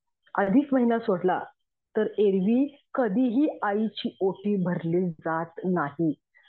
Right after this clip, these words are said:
फक्त अधिक महिन्यामध्ये एक विवाहित मुलीने आपल्या आईची ओटी भरावी, कारण आईच्या ओटी पोटातच आपण रा-, आपलं, आपण असतो, तिथूनच आपण आलेलो असतो. त्यामुळं आईची ओटी कधी भरायची नसते.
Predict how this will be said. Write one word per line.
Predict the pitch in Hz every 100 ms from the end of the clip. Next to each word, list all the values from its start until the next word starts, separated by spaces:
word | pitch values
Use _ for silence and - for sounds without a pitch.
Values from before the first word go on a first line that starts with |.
| _
फक्त | 233 226 _ - 262 -
अधिक | 190 175 208 269 -
महिन्यामध्ये | 226 185 170 160 165 156 196 247 -
एक | 165 - _
विवाहित | - 185 185 233 254 202
मुलीने | 175 165 160 196 -
आपल्या | 175 - 170 180
आईची | 175 170 165 - -
ओटी | 175 165 175 180
भरावी, | 156 151 147 143 - _ _ _ _ -
कारण | 185 202 302 - _ _ _ _
आईच्या | 202 240 254 320
ओटी | 269 247 254
पोटातच | 247 220 214 233 330 349 -
आपण | 247 247 247
रा-, | 214 214
आपलं, | - 202 202 214 -
आपण | 190 196 226 233
असतो, | 180 - 175
तिथूनच | - 226 - 233 262 254
आपण | 196 196 208
आलेलो | 175 175 170
असतो. | 165 - 156 151 _ _ _ _ _ -
त्यामुळं | 208 214 214 240 339 - - -
आईची | 226 285 -
ओटी | 285 247 247
कधी | 226 185
भरायची | 180 175 170 165 175
नसते. | 160 - - 220